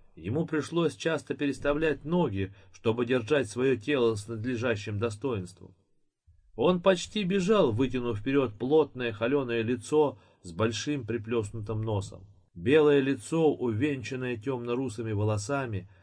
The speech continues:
обрамлённое царственной чёрной бородой. Так, мелко переставляя ноги в раздувающемся халате, он, посапывая, проследовал перед слугами через большую залу.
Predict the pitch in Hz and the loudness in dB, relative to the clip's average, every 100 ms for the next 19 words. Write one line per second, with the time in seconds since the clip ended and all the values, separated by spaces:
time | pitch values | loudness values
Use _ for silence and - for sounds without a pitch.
0 | _ - 80 107 127 170 175 165 156 139 | _ -14 -2 0 2 4 4 2 -2 -2
1 | - 156 156 - 131 135 135 120 - 123 | 0 2 2 0 -10 -6 -6 -6 -2 0
2 | 117 117 110 104 107 95 92 78 - _ | 0 -2 -4 0 0 0 -4 -6 -12 _
3 | - 139 156 151 131 147 170 143 143 131 | 0 4 6 4 -4 2 4 4 2 2
4 | 123 104 135 135 147 139 135 160 156 110 | 0 0 -2 4 4 4 2 2 2 2
5 | 104 98 113 110 139 156 127 117 117 123 | 0 2 0 2 2 4 2 -2 -8 -8
6 | 107 123 147 143 - 98 - - - 90 | -4 0 2 0 -2 -6 -6 -20 -10 -4
7 | 104 131 131 175 170 160 156 143 127 127 | 2 2 4 4 6 8 8 6 0 0
8 | 151 156 139 135 131 139 127 151 160 139 | 2 4 4 2 0 -2 -4 -4 -2 -2
9 | 135 113 120 101 110 110 104 127 107 92 | -4 -4 -4 -2 -2 -2 -4 -4 -2 -2
10 | 101 87 78 | -2 -2 -8